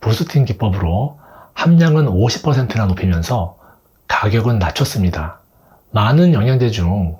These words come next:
딱 하나만 챙긴다면 반드시 먹어야 하는 것이 바로 오메가쓰리이니만큼 노년기 건강을 위해 꼭 챙겨 드시길 추천드립니다.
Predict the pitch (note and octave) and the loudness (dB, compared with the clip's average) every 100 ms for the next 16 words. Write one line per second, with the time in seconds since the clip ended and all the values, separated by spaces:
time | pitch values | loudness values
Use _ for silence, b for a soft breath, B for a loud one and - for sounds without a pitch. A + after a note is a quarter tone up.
0 | - - C3+ C#3+ - D3+ D3+ C#3+ A#2+ A#2 | -12 -4 -2 0 0 2 2 0 -2 -2
1 | G#2 F2+ E2+ G2 C#3 - b b _ - | -2 0 0 0 -4 -8 b b _ -4
2 | G2+ A2+ C#3+ D#3 B2 G#2 A#2+ A2 G#2+ G2 | 0 2 2 2 2 2 0 0 0 0
3 | F2+ F#2+ G2+ F#2 - - F2 E2 G2+ F#2 | -2 -2 -2 -4 -4 -2 -2 0 -2 -4
4 | - E3 E3+ C#3+ G2 E2 - C3 E2+ B | -6 -2 2 2 2 -2 -2 -2 -2 B
5 | B B B B _ G#2 A#2+ D#3+ D#3 D3 | B B B B _ 0 2 4 4 2
6 | C#3+ F#2 F#2+ A#2 B2 A#2+ G#2 F#2 F2 G#2+ | 0 0 -2 0 0 -2 0 0 0 0
7 | D#3+ B B B B - C3+ C3+ - F3 | -2 B B B B -2 0 0 0 2
8 | F#3 F3+ - G#2+ G#2 C#3+ E3 D3 G#2+ E2+ | 2 2 -2 -4 -4 -2 0 0 0 -2
9 | D#2 D#2 - | -2 -4 -8